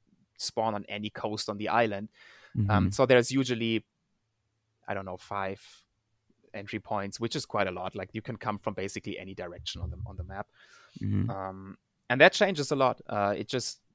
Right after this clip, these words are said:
Speaker 1: means that level design never knows where you're coming from, and it makes it all a lot more sandboxy. <laughs> Uh, it's also cool for players because they can choose, like, h-, have a different experience when they replay a mission, maybe, or they revisit a location. They can be like,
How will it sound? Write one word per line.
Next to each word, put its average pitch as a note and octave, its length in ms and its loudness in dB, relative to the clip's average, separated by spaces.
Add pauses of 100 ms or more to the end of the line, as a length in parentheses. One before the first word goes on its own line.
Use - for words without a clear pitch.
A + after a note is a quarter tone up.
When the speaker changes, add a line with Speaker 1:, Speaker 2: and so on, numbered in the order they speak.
(120)
Speaker 1:
means B2 320 -2
that A#2 180 0
level A#2 180 2
design A#2 300 2
never A#2 220 0
knows A#2 240 0
where A2+ 100 0
you're A2 80 -2
coming C3+ 300 -4
from, A2 300 -2
and A2 80 -4
it G#2+ 100 -6
makes G#2+ 200 -4
it A#2 100 -4
all A2+ 220 6
a A2+ 40 4
lot A2+ 220 4
more A2+ 100 0
sandboxy. A2+ 720 -4 (160)
<laughs> A2 100 -16
Uh, G#2+ 260 0 (320)
it's D3+ 140 0
also E3 180 8
cool D3+ 200 -2
for C3 120 -4
players A2+ 320 0
because - 280 -10
they G#2+ 100 -6
can G#2 240 -14 (920)
choose, A2 640 -4
like, G2+ 260 -6
h-, - 120 -12
have A2+ 160 -4
a A2+ 60 0
different A2+ 300 -2
experience G#2 520 0
when G#2+ 100 -8
they G#2 80 -4
replay A2+ 360 -4
a G2 40 -10
mission, G2 280 -10
maybe, F#2 260 -12
or G2+ 120 -6
they G#2 300 -6
revisit G#2+ 460 -2
a F#2+ 60 -6
location. G#2 500 -6
They D2+ 60 -18
can - 120 -20
be - 80 -12
like, G2 140 -10